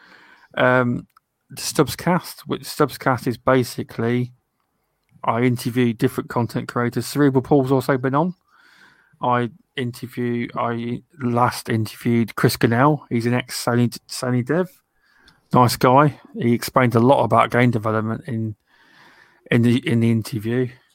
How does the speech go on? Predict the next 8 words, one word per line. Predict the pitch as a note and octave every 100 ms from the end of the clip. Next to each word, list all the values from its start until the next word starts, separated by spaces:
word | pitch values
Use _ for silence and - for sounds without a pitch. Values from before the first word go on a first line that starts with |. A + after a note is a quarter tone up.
| _ -
Made | A#2 A2+
it | A2+ - _ _ _ _ _
y-, | B2 C3 - _ -
so | -
you | C3+
could | A#2+ B2+
un-, | A2+ -
understand. | F3+ B2 A#2 - A2+ G2+